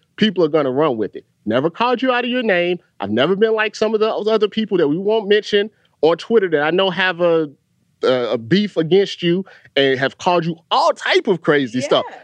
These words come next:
Speaker 1: And I don't like, I don't like that. I don't like being associated with the person. I'm pretty sure you know who the
Speaker 2: I know
Speaker 1: person is.
Speaker 2: exactly who the person
Speaker 1: Yeah,
Speaker 2: is.
Speaker 1: I don't like to be associated with
Speaker 2: They,
Speaker 1: that
Speaker 2: they
Speaker 1: person.
Speaker 2: make lying headlines too.
Speaker 1: Right. I, I, I don't, I don't wanna be associated, you know, with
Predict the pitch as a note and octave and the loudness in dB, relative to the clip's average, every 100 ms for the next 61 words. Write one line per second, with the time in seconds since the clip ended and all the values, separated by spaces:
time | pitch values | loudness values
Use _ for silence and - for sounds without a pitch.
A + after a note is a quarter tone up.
0 | - D4+ F#4+ F#4+ F4 F4+ - F#4 E4+ G4 | -4 0 0 0 0 -2 0 -2 0 -2
1 | - - - _ - D4 D#4 C#4+ G#3 B3 | -2 -8 -10 _ -4 -2 0 -2 0 2
2 | G#3 - - A#3+ - G#3 F#3 D#3+ C#3+ C3 | 0 0 -2 -2 -2 0 2 2 2 0
3 | - _ - C#3+ E3 - - G#3+ A3 D3 | -2 _ 0 0 2 -2 0 2 2 0
4 | D3 F3 A3+ G#3+ F#3 F#3 F3 D#3 G3+ F3+ | -2 0 0 0 0 2 0 0 0 0
5 | E3 G#3 F3+ C4+ F#4 C#4+ C4 A3 A3 F4+ | 2 2 0 -2 -8 -6 -8 -4 2 2
6 | - D#4+ D#4+ F4+ D#4+ - A3+ G3+ F#3 E3+ | 0 -2 0 0 0 -2 -4 0 0 0
7 | D3+ D3 B2+ C4 A#3+ G#3 A#2+ F4 D4 B3 | 0 0 0 0 0 0 0 0 -4 -2
8 | B3 B3+ C4 C4+ C#4 C#4 C#4 - A#4 C4+ | 0 0 -2 -2 -2 -2 -4 -2 2 2
9 | - - A3 F3+ F#3 F#3 C4+ B3+ - F3+ | 0 0 -2 0 -2 0 0 0 -2 0
10 | C4+ C4+ C4 A#3+ B3 A3 A#3 A#3+ - F#3 | 0 2 0 0 -2 -2 -2 -4 -4 0
11 | F3 D#3+ D3+ - - D3 D3 C3+ A#2+ - | 0 2 -2 -4 0 2 2 2 -2 -4
12 | B2+ D#3+ F#3+ | 0 2 2